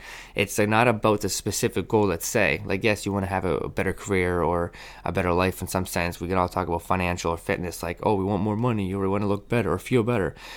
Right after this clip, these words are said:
So it's not about those specifics. It's about the small wins that you know that will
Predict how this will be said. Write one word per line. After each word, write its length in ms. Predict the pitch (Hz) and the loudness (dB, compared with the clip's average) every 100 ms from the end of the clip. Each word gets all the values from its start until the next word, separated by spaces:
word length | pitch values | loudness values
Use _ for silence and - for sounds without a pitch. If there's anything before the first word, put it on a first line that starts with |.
| - - | -16 0
So 160 | 117 | 4
it's 120 | 104 | 4
not 200 | 117 120 | 6 6
about 320 | 110 107 98 - | 6 4 4 2
those 260 | 104 104 | 2 0
specifics. 720 | - 92 - 104 - 143 - | -2 -6 0 0 0 -2 -2
It's 100 | 98 | -4
about 220 | 101 117 | 2 2
the 80 | 98 | 2
small 520 | - - 110 107 101 | -2 -2 2 6 4
wins 340 | 95 104 101 98 | 4 0 0 0
that 120 | 92 | -2
you 140 | 90 | 0
know 300 | 95 101 98 | 0 2 2
that 160 | 95 76 | 2 0
will 280 | 92 85 | 0 -2